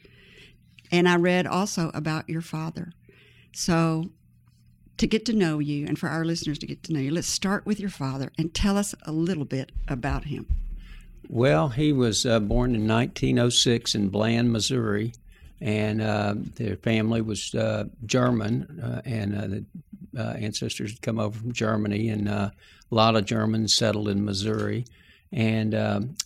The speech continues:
Speaker 2: my, uh, uh, grandfather was a railroad engineer, and, uh, they lived in, uh,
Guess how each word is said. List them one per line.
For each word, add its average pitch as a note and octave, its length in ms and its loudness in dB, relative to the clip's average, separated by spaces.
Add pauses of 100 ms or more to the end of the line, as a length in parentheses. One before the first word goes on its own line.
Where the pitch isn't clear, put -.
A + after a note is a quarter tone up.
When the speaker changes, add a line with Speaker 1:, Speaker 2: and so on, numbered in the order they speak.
Speaker 2:
my, A2 440 -2
uh, A2 400 -2 (520)
uh, A#2 200 -4
grandfather G#2+ 680 2
was G2+ 240 -2
a G2+ 220 -2
railroad G#2+ 460 0
engineer, G2 640 -4 (540)
and, G#2+ 360 0
uh, G#2+ 140 0
they A2+ 160 2
lived A2+ 340 2
in, G#2+ 260 0
uh, G#2 300 0